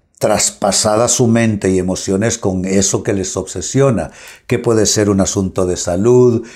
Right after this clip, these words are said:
puede ser un asunto de finanzas, puede ser un asunto de trabajo, un asunto de relaciones, en fin. Pero una actitud de corazón alegre rompe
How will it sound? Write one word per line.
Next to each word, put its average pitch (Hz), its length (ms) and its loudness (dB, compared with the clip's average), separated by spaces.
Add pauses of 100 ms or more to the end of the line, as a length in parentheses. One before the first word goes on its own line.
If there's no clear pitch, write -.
(180)
puede 110 280 2
ser 104 180 0
un 98 100 2
asunto 98 480 0
de 92 120 -2
finanzas, 113 720 -2
puede 101 240 -2
ser 98 180 -2
un 98 140 0
asunto 95 480 -4
de 92 80 0
trabajo, 110 800 0 (300)
un 113 180 0
asunto 110 460 0
de 101 120 4
relaciones, 92 800 -2
en 87 240 -6
fin. 71 540 -14 (640)
Pero 156 300 2
una 165 320 6
actitud 120 600 2
de 92 300 -2
corazón 143 560 0
alegre 80 640 -2 (480)
rompe 135 920 0